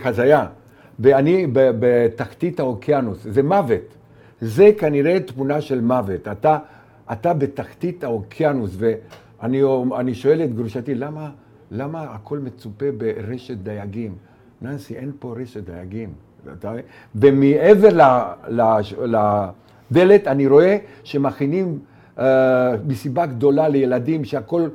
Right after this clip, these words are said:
בצבע פסטל, אני רוצה ו-, ורוד, טורקיז, תכלת, ומכינים שם, אני רואה הכל, רהיטים וזה, פה מוות, ומעבר לזה זה החיים.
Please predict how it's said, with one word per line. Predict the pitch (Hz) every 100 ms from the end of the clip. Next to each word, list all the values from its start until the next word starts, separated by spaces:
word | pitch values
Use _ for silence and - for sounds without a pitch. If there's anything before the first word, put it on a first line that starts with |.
| - -
בצבע | 139 170 165 -
פסטל, | 135 - 180 160 131 - - -
אני | 131 151
רוצה | 147 147 175 143
ו-, | 131 139
ורוד, | 143 151 165 -
טורקיז, | 143 117 - 180 120
תכלת, | - - 190 160 139 - - -
ומכינים | 147 165 165 180 190 220
שם, | 160 202 190
אני | 165 160
רואה | 185 196
הכל, | - 202 220 226 - - - 143
רהיטים | 156 175 160 214 226 175
וזה, | 151 196 226 226 - - -
פה | 165 147
מוות, | 165 175 208 202 - - -
ומעבר | 123 120 120 123 107
לזה | 98 85 98
זה | 90
החיים. | 80 85 85